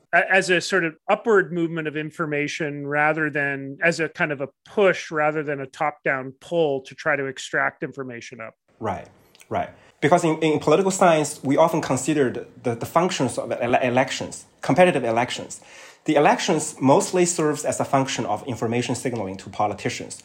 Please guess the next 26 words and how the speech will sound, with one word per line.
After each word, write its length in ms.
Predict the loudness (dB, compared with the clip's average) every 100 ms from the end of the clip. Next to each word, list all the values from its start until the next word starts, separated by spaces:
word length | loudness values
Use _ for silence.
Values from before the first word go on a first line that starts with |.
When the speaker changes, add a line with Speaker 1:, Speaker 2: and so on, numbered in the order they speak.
| -20 _
Speaker 2:
where 320 | 2 6 6 6
I 80 |
should 220 | 4 0 -6
prioritize 760 | 2 4 4 2 0 -4 -2
my 140 | -6 -4
policies, 600 | -2 -2 -2 -10 -16 -4
which 260 | 0 0
segment 380 | 2 2 2 0
of 100 | -2
population 640 | 0 -2 0 -2 -2 -2 -4
I 80 |
should 180 | -6 -4
divert 300 | -4 -2 -2
resources 540 | -4 -4 -4 -4 -8 -10
to. 240 | -16 -16 -18 -4
But 80 | 2
as 260 | 4 2 -2 2
we 140 | 6
all 200 | 6 6
know, 180 | 2 0
China 380 | 2 2 4 4
doesn't 280 | 2 0
have 320 | 0 0 -2 -8 -8
competitive 460 | -4 0 0 -2
elections, 640 | -2 -2 -4 -8 -12 -16 -8
right? 240 | -6 -6